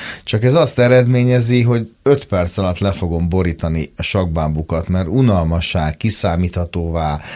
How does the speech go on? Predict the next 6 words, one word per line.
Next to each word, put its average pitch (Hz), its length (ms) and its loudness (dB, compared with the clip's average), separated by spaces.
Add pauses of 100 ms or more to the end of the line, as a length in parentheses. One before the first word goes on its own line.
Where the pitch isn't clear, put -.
(320)
halottá 92 600 0
válik 82 340 -2
a 85 80 -2
dolog. 78 340 -4 (100)
A 110 180 2
lehető 135 640 2